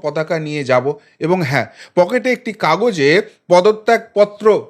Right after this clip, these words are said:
টাইপ করা থাকবে। যদি উনি টাইপ করতে না পারেন, সেই সময় না পান,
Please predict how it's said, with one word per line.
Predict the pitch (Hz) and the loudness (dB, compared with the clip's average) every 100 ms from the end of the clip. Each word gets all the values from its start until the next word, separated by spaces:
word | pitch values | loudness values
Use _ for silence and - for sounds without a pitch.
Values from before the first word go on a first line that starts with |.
| - | -4
টাইপ | 170 190 202 | -2 -2 -4
করা | 185 170 | -2 -2
থাকবে। | - 160 143 147 120 _ _ | -2 -6 -2 -4 -4 _ _
যদি | 127 208 262 | 2 2 2
উনি | 240 233 | 0 0
টাইপ | 226 185 202 | 0 0 -2
করতে | 214 202 202 | -2 -2 -2
না | 160 170 | 0 0
পারেন, | 190 196 190 | 0 0 -2
সেই | - 175 | -4 -6
সময় | 175 180 175 | -6 -8 -8
না | 147 143 160 | -2 0 -2
পান, | 160 196 247 | 0 2 2